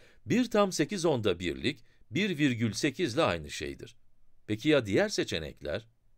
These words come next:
Bu çizgilerin hepsi bir onda birlik anlamına geliyorsa, bunları saymamız da yeterli olur diye düşünüyorum.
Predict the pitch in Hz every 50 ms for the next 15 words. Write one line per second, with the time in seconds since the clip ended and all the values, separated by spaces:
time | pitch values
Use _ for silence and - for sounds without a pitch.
0 | _ _ _ - - - - _ - 151 220 247 - 254 233 185 160 - 123 120
1 | 110 98 90 85 85 104 165 170 - - - 135 127 113 143 175 165 131 113 101
2 | 90 87 80 82 87 85 107 160 - 104 104 98 90 85 82 82 78 76 71 67
3 | 69 71 85 113 - 131 92 - - - - 65 95 107 - - - - - -
4 | - 101 123 147 165 185 196 214 - - 156 135 131 127 131 135 160 160 117 92
5 | 90 104 143 175 190 185 - - 220 220 214 220 220 208 190 175 139 117 104 95
6 | 90 80 80 - - 85 78 76 69 65 60 60 -